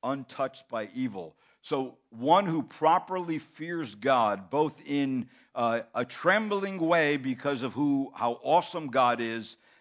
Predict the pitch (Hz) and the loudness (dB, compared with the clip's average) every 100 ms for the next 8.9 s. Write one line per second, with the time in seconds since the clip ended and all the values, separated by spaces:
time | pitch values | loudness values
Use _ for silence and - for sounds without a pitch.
0 | _ 123 120 147 - 139 123 117 113 - | _ -2 2 2 0 -4 -2 -2 -2 -2
1 | 117 131 127 107 101 104 113 95 110 120 | -2 0 0 -4 -6 -4 -4 -4 -6 -4
2 | 131 - 95 92 92 85 87 82 _ _ | -6 -10 -12 -10 -6 -6 -8 -12 _ _
3 | _ _ _ _ _ - - 123 123 104 | _ _ _ _ _ -20 -14 -8 -8 -6
4 | 107 107 101 92 - - 127 123 _ _ | -4 -4 -4 -12 -14 -8 -8 -8 _ _
5 | _ _ _ _ 110 117 104 113 110 110 | _ _ _ _ -10 -10 -8 -10 -10 -10
6 | 98 101 110 113 110 - 98 92 - - | -8 -6 -4 -6 -10 -16 -16 -14 -16 -14
7 | 120 135 113 104 92 98 90 80 82 110 | -10 -10 -10 -14 -12 -10 -8 -10 -10 -10
8 | 110 120 127 110 - 131 101 98 | -8 -6 -6 -6 -8 -16 -14 -18